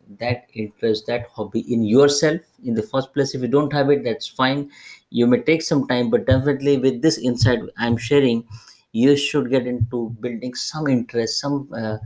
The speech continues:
uh, hobbies in your kids, and that's how they will start loving themselves, right? Loving themselves. In this particular podcast, I'm going to talk on a very,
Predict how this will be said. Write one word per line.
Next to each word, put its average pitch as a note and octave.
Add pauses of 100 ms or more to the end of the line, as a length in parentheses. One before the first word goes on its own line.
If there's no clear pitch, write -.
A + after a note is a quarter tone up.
(540)
uh, G#2
hobbies C3
in A2+
your G#2+
kids, -
and G#2+
that's A#2+
how C3
they A#2+
will A2+
start A#2
loving G#2+
themselves, F2+ (420)
right? G2
Loving G2
themselves. E2+ (480)
In F3+
this F#3
particular D3
podcast, A#2+
I'm C#3
going C#3
to -
talk A2+
on A#2
a A2+
very, D3